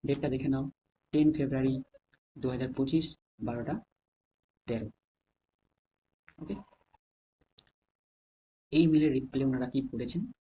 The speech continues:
হ্যাঁ, তারপরে আমি তোমাদের লেটারটা একটু দেখিয়ে দিচ্ছি। "I am writing to inquiry about the certificate serial number of মাধ্যমিক পাস সার্টিফিকেট issue by the West Bengal Board of Secondary Education।" এই মেল ওনাদেরকে করা হয়েছিল। তার পরিবর্তে ওনারা যেটা রিপ্লাই করেছে,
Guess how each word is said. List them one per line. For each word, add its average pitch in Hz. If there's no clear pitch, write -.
হ্যাঁ, 117
তারপরে 139
আমি 139
তোমাদের 139
লেটারটা 135
একটু 135
দেখিয়ে 123
দিচ্ছি। -
"I 160
am 147
writing 131
to -
inquiry 135
about 131
the 135
certificate -
serial 131
number 120
of 120
মাধ্যমিক 127
পাস 139
সার্টিফিকেট 127
issue 127
by 139
the 139
West 131
Bengal 127
Board 143
of 143
Secondary 127
Education।" 127
এই 160
মেল 139
ওনাদেরকে 127
করা 117
হয়েছিল। 135
তার 147
পরিবর্তে 139
ওনারা 139
যেটা 135
রিপ্লাই 127
করেছে, 120